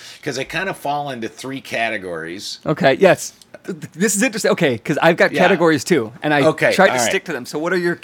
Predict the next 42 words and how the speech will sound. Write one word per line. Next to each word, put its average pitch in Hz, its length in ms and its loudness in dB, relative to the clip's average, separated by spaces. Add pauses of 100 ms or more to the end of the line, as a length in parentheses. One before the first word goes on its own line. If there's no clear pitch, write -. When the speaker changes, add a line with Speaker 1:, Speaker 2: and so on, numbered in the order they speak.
Speaker 2:
what 165 120 0
are 175 40 0
your 160 120 0
categories? 110 460 0
Speaker 1:
Well, 170 140 6
the, 160 140 -4
the 165 140 0
categories 214 720 2
that 151 120 -2
I 143 80 -2
found 156 460 -4
in, 131 420 -6
in, 127 340 -10
in 127 200 -10
the 120 60 -6
two 156 220 -4
hundred 131 240 -4
episodes, 110 640 -6
they, 117 220 -6
they 117 160 -8
fall 143 340 -2
under 113 400 -6
one 123 240 -4
of 113 100 -10
three 120 240 -6
things. 92 480 -10
One 156 640 -2 (320)
is 127 640 -2 (1600)
we're 151 220 0
arguing, 139 720 2
and 127 120 -8
it's - 180 -8
really 143 240 -2
me 131 140 -6
just 123 260 -6
winding 127 340 -2
you 127 200 -2
up 110 180 0
to - 100 -8
argue. 107 280 2
Speaker 2:
Right. - 280 2
Speaker 1:
And, 113 280 -6